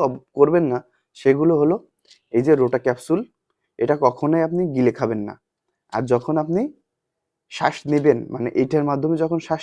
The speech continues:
নেবেন, খুব দ্রুত এবং গভীরভাবে শ্বাস নেবেন এবং এই শ্বাসটা নেওয়ার পর পাঁচ থেকে দশ সেকেন্ড শ্বাস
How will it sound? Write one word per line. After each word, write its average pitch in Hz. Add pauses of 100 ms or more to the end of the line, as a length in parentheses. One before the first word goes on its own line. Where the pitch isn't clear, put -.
নেবেন, 135 (560)
খুব 196 (140)
দ্রুত 151 (380)
এবং 156 (380)
গভীরভাবে 170 (420)
শ্বাস 156
নেবেন 110 (880)
এবং 139 (840)
এই 135
শ্বাসটা 156
নেওয়ার 165
পর 127 (880)
পাঁচ 127 (100)
থেকে 208 (140)
দশ 139
সেকেন্ড 117 (320)
শ্বাস 160